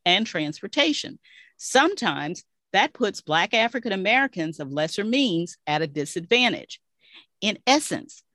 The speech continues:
for some parents, Doctor King's quote about not being able to take his children to amusement park is still true. Even though the whites only signs are gone, now the bar is actually economic.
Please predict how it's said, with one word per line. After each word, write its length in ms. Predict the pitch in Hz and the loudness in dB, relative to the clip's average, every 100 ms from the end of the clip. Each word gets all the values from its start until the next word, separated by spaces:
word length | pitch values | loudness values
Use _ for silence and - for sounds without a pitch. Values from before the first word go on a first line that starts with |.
| _ _ | _ _
for 80 | - | -6
some 320 | - 294 440 | 2 2 2
parents, 540 | 440 208 143 135 - - _ _ _ | 2 0 2 -2 -8 -14 _ _ _
Doctor 320 | 165 156 - | 2 2 0
King's 380 | 247 320 427 415 | -2 0 0 -2
quote 240 | - 185 160 | 2 4 4
about 320 | 170 156 160 | 2 0 2
not 240 | 180 220 | 0 0
being 160 | 208 202 | -4 -4
able 160 | 196 | -2
to 80 | 165 | -4
take 260 | 165 208 170 | -2 -2 0
his 160 | 240 | -2
children 340 | 277 254 220 180 | 0 2 2 2
to 120 | 180 | 0
amusement 500 | 143 170 349 - 156 | 0 2 2 0 -2
park 220 | 156 151 | -2 -2
is 140 | 220 - | -2 -6
still 260 | - 349 523 | -2 0 0
true. 400 | - 494 139 131 - - _ | 2 2 2 -4 -14 -20 _
Even 280 | 190 202 226 | -2 0 4
though 140 | 175 | 4
the 100 | 185 | 2
whites 380 | 165 151 151 - | 0 0 0 0
only 240 | 196 240 262 | 0 0 0
signs 380 | 185 165 165 | 0 0 0
are 80 | 156 | 0
gone, 480 | 135 202 254 143 151 _ 135 | 0 2 2 0 -4 _ -2
now 480 | 156 226 208 208 - | 0 0 -2 -4 -6
the 140 | 151 156 | -2 -2
bar 440 | 156 240 294 208 | 2 2 2 0
is 280 | - 185 170 | -2 -4 -2
actually 560 | 180 180 202 - 180 170 - | 0 0 -2 -4 -4 -2 -2
economic. 720 | 151 160 160 160 156 71 | -2 0 2 2 0 -4